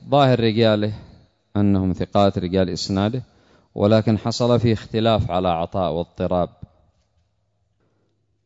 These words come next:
فبعضهم جعل هذه الآية منسوخة بهذا الحديث وهو حديث فيه ضعف، وبعضهم قال هذه الآية منسوخة بالآية التي قبلها،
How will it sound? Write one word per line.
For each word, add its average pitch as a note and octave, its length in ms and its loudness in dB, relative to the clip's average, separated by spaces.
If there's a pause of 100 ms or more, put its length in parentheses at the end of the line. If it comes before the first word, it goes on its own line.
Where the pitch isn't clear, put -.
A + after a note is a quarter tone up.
(200)
فبعضهم E3 480 6
جعل D3 260 6
هذه C#3 180 4
الآية D3 200 0
منسوخة C3 520 -2
بهذا A#2+ 280 0
الحديث G2 460 -6
وهو F#2+ 300 2
حديث G2+ 380 -2
فيه D2+ 160 -4
ضعف، - 220 -10 (1300)
وبعضهم D#3+ 580 4
قال D#3+ 300 4
هذه D3+ 360 2
الآية C#3 340 4
منسوخة C#3 760 -2
بالآية C3 440 0
التي B2 320 -2
قبلها، F#2 560 -4